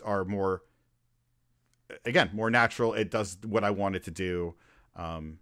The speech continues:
it doesn't feel, I, I just, it feels better to me. I don't know. I, I,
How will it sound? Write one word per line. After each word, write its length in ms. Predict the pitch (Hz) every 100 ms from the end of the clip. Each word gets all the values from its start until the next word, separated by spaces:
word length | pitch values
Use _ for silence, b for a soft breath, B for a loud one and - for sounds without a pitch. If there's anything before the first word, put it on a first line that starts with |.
| - -
it 80 | 87
doesn't 280 | 95 87 -
feel, 380 | - 87 85 107
I, 220 | 101 107
I 40 |
just, 200 | - 104 - -
it 140 | -
feels 180 | 92 85
better 240 | 90 82
to 80 | 78
me. 160 | 82 82
I 80 | 85
don't 160 | 80
know. 120 | 82
I, 280 | 80 85 90
I, 100 | 92